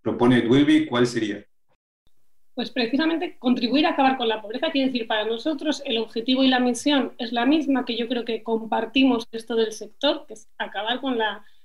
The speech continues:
Speaker 2: con la pobreza y reequilibrar la riqueza en este mundo, porque es un sinsentido en el que vivimos ahora mismo. Y la diferencia, quizá frente a otras organizaciones, es que el cómo lo hacemos es a través de la innovación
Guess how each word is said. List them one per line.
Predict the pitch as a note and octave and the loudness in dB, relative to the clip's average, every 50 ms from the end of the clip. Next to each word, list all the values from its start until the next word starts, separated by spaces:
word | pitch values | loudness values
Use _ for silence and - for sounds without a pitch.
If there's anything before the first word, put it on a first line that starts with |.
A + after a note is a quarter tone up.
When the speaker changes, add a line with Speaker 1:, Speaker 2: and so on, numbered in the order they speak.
| - - | -20 -10
Speaker 2:
con | - - A#3+ | -4 -2 0
la | A#3 A3+ A3+ | 0 0 -2
pobreza | G#3 G3+ A3 B3+ C#4+ D4 - B3+ A3+ | -4 -4 -2 0 0 0 0 0 -2
y | A3+ | -2
reequilibrar | - A3 A3+ G#3+ - A#3 A3 G#3 G#3 A3+ B3+ B3 A#3+ | -2 -4 -4 -4 -4 -4 -4 -4 -2 -2 -2 -2 -2
la | A3 G#3+ | -4 -8
riqueza | G#3 G#3 G#3+ A3 A3+ A3+ A3 | -8 -8 -10 -10 -10 -8 -8
en | A3 | -8
este | A3 G#3+ - G#3+ | -8 -8 -8 -4
mundo, | A#3+ C4+ D#4 E4 - | -2 -2 -2 -2 -4
porque | - - - - G#3+ | -8 -18 -20 -20 -18
es | G3+ - - - - - | -18 -16 -18 -18 -14 -10
un | B3+ A3 G#3+ | -10 -8 -8
sinsentido | - - A3 G#3+ - - - G#3+ G#3+ G#3+ G3+ G#3 G3+ - A#3+ B3 C4+ | -4 -4 -6 -6 -6 -10 -16 -14 -14 -12 -12 -10 -6 -4 -2 0 2
en | C4+ B3+ | 2 0
el | A3+ A3 | 0 -2
que | - G#3+ | -4 -4
vivimos | G#3+ G#3 G#3+ A3 A3 - | -4 -4 -6 -6 -6 -6
ahora | A3+ A3 A3+ A3+ | -4 -4 -2 -2
mismo. | A#3+ B3+ C4 C4 - C#4 D4+ C#4+ - - - - - - - - - - - - - - - - | -2 -2 -2 -2 -2 -2 -2 -4 -6 -14 -20 -20 -20 -20 -20 -20 -20 -20 -20 -20 -20 -18 -6 0
Y | C#4+ C4+ C4 B3+ B3 A#3+ | 2 4 4 4 4 4
la | B3+ B3+ | 2 4
diferencia, | C4 C4 C4 - C#4+ C#4+ D#4 E4+ E4 D#4+ E4+ F4+ F4+ - | 4 4 4 4 4 4 4 2 2 2 0 -2 -2 -2
quizá | - C#4+ C4 C4+ C#4+ C#4+ | -2 0 0 2 2 0
frente | C#4+ C#4 B3+ B3 B3 | 0 0 0 0 0
a | B3 | 0
otras | B3 B3 B3 C4 | -2 -2 -2 0
organizaciones, | C4 C4 C4 C4 C4+ C4+ C#4+ C#4+ D4 D4 C#4+ - - - - | 0 2 2 0 0 0 0 0 0 0 -4 -8 -14 -12 -6
es | - C4 - - | -6 -6 -4 -2
que | - C#4 C#4 C#4 - - - - - - | -2 -2 -2 -2 -6 -16 -20 -20 -12 -6
el | B3 A3+ A3 A3+ | -4 -4 -2 0
cómo | - D4 D4 D4 C#4+ | 2 4 4 4 4
lo | B3+ B3 | 4 2
hacemos | A#3+ - C4+ C4 C4+ C#4+ D#4+ D4+ - - - | 0 2 2 2 4 4 2 0 -6 -10 -12
es | C4 - | -8 -8
a | A#3 A3+ | -8 -6
través | - A3+ A3+ A3+ B3 A#3+ A#3+ | -2 -2 0 0 0 0 2
de | C4+ C4 | 2 2
la | B3 A3+ | 2 2
innovación | A3 A3 A3 A3 G#3 G#3 G#3 - - C4 C4+ D4+ F4+ - - | 2 0 0 0 -2 -4 -4 -2 2 2 4 4 4 0 -2